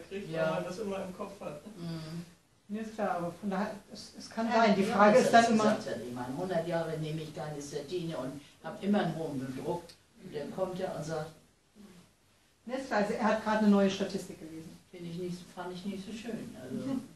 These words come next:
Speaker 3: <laughs> Nee, ist klar, aber
Speaker 2: und unterbrochen denke ich da jetzt drüber nach. Ich nehme aber trotzdem keine Statine. Ich will keine
Speaker 3: Nee, nee, aber wir brauchen auch nicht drüber nachdenken, weil
Speaker 2: Nee,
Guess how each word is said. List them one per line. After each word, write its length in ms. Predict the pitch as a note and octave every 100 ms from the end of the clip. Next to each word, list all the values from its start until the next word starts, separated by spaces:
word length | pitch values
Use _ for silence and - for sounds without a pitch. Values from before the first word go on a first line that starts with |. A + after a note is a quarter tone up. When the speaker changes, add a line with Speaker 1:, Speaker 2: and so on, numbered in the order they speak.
| -
Speaker 3:
<laughs> 360 | _ _ _ -
Nee, 120 | G#3
ist 160 | G#3+
klar, 140 | - E3+
aber 240 | F3 E3+ - E3
Speaker 2:
und 120 | D#3+
unterbrochen 600 | D3+ D3+ D3 F3+ F3+ F3+
denke 220 | F3+ F3+
ich 60 | F3
da 100 | F#3+
jetzt 260 | F#3 F3+ F#3
drüber 180 | F3
nach. 180 | F#3 F3+
Ich 140 | C3 C3
nehme 220 | A#2+ A2
aber 160 | A2
trotzdem 320 | G#2+ - - - -
keine 220 | F#2+ E2+
Statine. 460 | - G2 - G#2+ F2 F2
Ich 60 |
will 100 | C#3
keine 300 | C3 A#2 G#2+ F#2+ G2+ - _ _ _ _ _
Speaker 3:
Nee, 80 | A3 A#3
nee, 80 | A#3
aber 320 | G3 F#3 G3 - - -
wir 100 | G#3
brauchen 180 | G#3+ G#3+
auch 60 | G#3+
nicht 180 | G3+ G#3+
drüber 160 | G#3
nachdenken, 600 | G#3 A#3+ - F#3+ G#3 G3+
weil 200 | F#3+ F#3+ - - -
Speaker 2:
Nee, 80 | -